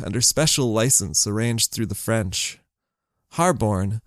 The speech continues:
was still going to need to advance the English cause. However, he would need to do so in an only semi-official capacity.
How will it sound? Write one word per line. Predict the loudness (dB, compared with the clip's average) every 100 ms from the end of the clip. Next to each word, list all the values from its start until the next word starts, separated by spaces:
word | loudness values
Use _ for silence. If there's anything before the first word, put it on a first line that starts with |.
| _ -2
was | 2
still | 4 4 2
going | 2 2
to | 0
need | -2 -2 -4
to | -4
advance | -4 -2 0 0
the | 0 -2
English | -4 -2 -4 -4
cause. | -6 -6 -8 -4 -2 -4 _ _ _ _ _ _ _ _ _ _ _ _ _ _ _ _ _
However, | 4 6 6 6 4 0 _ -20 -4
he | 2
would | 4 6
need | 4 4
to | 2
do | 4 4
so | 4 6 4 2 -2 -20 -4
in | 2 4
an | 6
only | 4 4 2
semi-official | 4 4 4 2 0 0 0 0 0
capacity. | 0 2 2 2 0 -4 -6